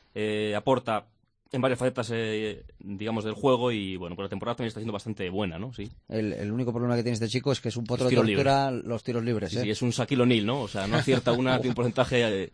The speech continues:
Speaker 1: rozando el cincuenta y cinco por ciento, que es muy bajo en tiros libres.
Speaker 2: Cada dos tiros libres que lanza hay que ir a cambiar el cristal. Con eso te lo, te lo digo todo.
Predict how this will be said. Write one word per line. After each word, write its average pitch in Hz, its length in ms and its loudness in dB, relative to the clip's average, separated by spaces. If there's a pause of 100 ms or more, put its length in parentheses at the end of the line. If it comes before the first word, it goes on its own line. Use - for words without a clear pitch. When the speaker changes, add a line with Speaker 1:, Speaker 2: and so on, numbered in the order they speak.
(140)
Speaker 1:
rozando 131 320 4
el 120 60 4
cincuenta 127 220 6
y - 20 4
cinco 135 180 6
por 120 140 4
ciento, 127 260 2
que 107 60 2
es 95 80 -4
muy 95 220 0
bajo 101 260 4
en 95 80 -2
tiros 87 180 -6
libres. 85 240 -10
Speaker 2:
Cada 107 240 -2
dos 123 160 -4
tiros 120 220 -4
libres 123 240 -2
que 120 100 -2
lanza 127 240 -2
hay 139 80 -2
que 123 80 -10
ir 113 80 -6
a 104 60 -6
cambiar 107 220 -4
el 92 60 -6
cristal. 87 260 -6 (220)
Con 107 140 -4
eso 113 140 -2
te 113 180 -4
lo, 98 140 -2
te 104 140 -4
lo 104 100 2
digo 104 160 2
todo. 80 260 -8